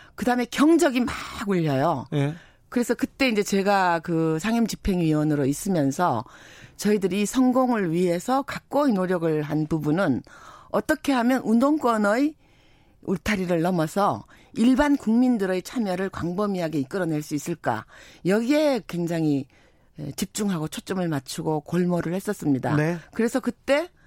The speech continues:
Speaker 1: 에, 대회를 시작하는 것도 님을 위한 행진곡과 같은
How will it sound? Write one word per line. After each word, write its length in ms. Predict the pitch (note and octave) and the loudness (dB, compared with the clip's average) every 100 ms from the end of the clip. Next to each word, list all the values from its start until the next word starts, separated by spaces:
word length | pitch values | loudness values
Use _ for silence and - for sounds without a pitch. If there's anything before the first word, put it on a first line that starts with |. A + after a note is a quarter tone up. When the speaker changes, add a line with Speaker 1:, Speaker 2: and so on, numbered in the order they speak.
| - - _ _ - | -20 -20 _ _ -12
Speaker 1:
에, 540 | D3+ D3+ D3+ D3+ D#3+ - _ - | -10 -8 -8 -10 -12 -14 _ -2
대회를 360 | G#3 A#3+ A3+ | 2 4 2
시작하는 540 | A3 - C4+ C4 G#3 F#3 | -2 -2 -2 0 0 0
것도 500 | D3 - F#3+ G#3 G3+ | -2 -2 0 0 2
님을 360 | F#3+ G#3+ G#3+ | 2 2 2
위한 240 | F#3 F#3 F3 | 0 0 -2
행진곡과 460 | E3+ D#3+ D#3+ D3+ D3+ | -4 -2 -4 -2 -4
같은 420 | C3+ - F#3+ | -4 -4 -6